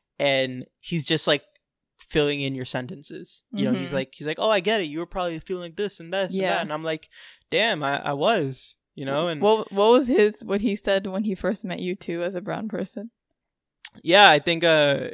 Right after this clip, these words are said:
Speaker 1: you know, he didn't say in the beginning, but right before I left, he was like, "Oh, um, you're, you're the only brown guy that I've ever met." <laughs> You know, and, and,
Speaker 2: <laughs> Straight
Speaker 1: and he
Speaker 2: up.
Speaker 1: said he's, he said he's been giving,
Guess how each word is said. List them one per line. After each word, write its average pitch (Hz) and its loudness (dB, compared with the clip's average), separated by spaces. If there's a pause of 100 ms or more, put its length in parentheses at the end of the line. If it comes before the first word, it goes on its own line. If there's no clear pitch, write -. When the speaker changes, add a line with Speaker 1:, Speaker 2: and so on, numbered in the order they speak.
(220)
Speaker 1:
you 165 0
know, 175 6
he 185 4
didn't 220 2
say 170 4
in 151 2
the 143 -2
beginning, 131 -2
but 131 -2 (240)
right 139 0
before 151 0
I 131 2
left, 127 -2
he 135 -2
was 127 -2
like, 127 -4
"Oh, 151 0
um, 120 -6 (640)
you're, 139 2 (120)
you're 151 2
the 170 2
only 156 -2
brown 143 0
guy 135 -2
that 143 -4
I've 131 -4
ever 131 -6
met." 131 -8
<laughs> - 4 (840)
You - 8
know, 143 6
and, 143 2
and, 143 2 (260)
Speaker 2:
<laughs> - -10
Straight 156 6
Speaker 1:
and 202 2
he 190 4
Speaker 2:
up. 190 2
Speaker 1:
said 165 4
he's, 156 -2 (160)
he 147 -6
said 147 0
he's 151 -2
been 147 -2
giving, 143 0